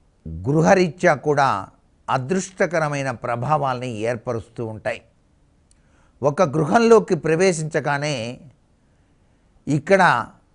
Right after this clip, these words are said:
ఎంత బాగుంది, ఎంత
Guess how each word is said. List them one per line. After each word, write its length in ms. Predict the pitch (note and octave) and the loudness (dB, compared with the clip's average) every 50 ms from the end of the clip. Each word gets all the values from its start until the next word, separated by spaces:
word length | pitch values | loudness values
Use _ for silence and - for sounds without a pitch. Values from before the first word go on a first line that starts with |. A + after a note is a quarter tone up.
| _ _ _ _ _ _ - | _ _ _ _ _ _ -8
ఎంత 340 | C3+ C3+ B2+ C#3+ C#3+ - F3 E3 D#3 | -4 -4 -4 -2 2 4 4 6 6
బాగుంది, 460 | D3+ D3 C#3+ C#3+ D3 C#3 B2+ C#3+ D#3 E3+ F3 E3+ - _ _ _ _ _ _ _ _ _ _ _ _ _ _ _ - C#3 C3+ C3+ C3 D3+ | 6 4 4 2 -2 -4 -4 -4 -4 -4 -6 -10 -16 _ _ _ _ _ _ _ _ _ _ _ _ _ _ _ -12 -10 -6 -6 -6 -6
ఎంత 180 | D#3+ - E3+ | -4 -2 -2